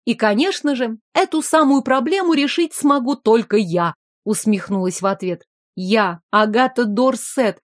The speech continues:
самая незавидная из невест короля Брайана Стенвея». «Нет», покачал Мэтью головой.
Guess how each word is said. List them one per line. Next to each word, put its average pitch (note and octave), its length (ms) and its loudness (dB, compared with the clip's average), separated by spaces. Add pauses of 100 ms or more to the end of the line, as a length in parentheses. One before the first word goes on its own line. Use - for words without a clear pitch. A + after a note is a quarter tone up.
(160)
самая D4+ 380 4
незавидная A#3+ 800 2
из G3 240 -4
невест A3+ 520 2
короля A3 440 2
Брайана A#3 440 2
Стенвея». A#3 600 0 (540)
«Нет», D#3+ 560 -4 (220)
покачал G#3 540 0
Мэтью G#3 360 -2
головой. G3+ 560 0